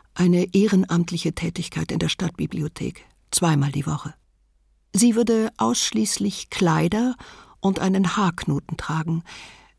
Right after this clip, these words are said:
wie damals, als er sie zum ersten Mal sah. Sie würden keine Haustiere haben. Nur ein Kind, vorzugsweise einen Jungen.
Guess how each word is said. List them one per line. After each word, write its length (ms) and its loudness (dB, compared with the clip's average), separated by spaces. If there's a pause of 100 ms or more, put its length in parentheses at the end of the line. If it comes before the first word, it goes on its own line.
(100)
wie 200 4
damals, 640 2
als 240 0
er 160 0
sie 180 -2
zum 180 -2
ersten 320 -2
Mal 220 2
sah. 320 -4 (580)
Sie 220 4
würden 240 2
keine 400 2
Haustiere 540 -2
haben. 240 -6 (720)
Nur 480 6
ein 320 4
Kind, 420 -2
vorzugsweise 1040 -4
einen 240 4
Jungen. 380 4